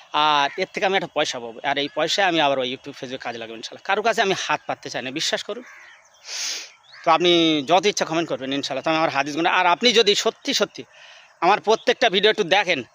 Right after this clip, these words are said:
দেখে আমাকে পতিতার ছেলে জারজ বলে গালি দিয়ে প্রত্যেকটা হাদিস দেখেন ইনশাল্লাহ, ইনশাল্লাহ,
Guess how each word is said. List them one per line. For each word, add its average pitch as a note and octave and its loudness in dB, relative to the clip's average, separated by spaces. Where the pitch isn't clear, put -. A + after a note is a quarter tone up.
দেখে F#3+ 2
আমাকে F3+ 2
পতিতার G#3 0
ছেলে F3 0
জারজ G3 2
বলে A3+ 4
গালি G3 2
দিয়ে A3 2
প্রত্যেকটা - 0
হাদিস G#3 0
দেখেন G#3+ 2
ইনশাল্লাহ, G3+ 2
ইনশাল্লাহ, F3+ 2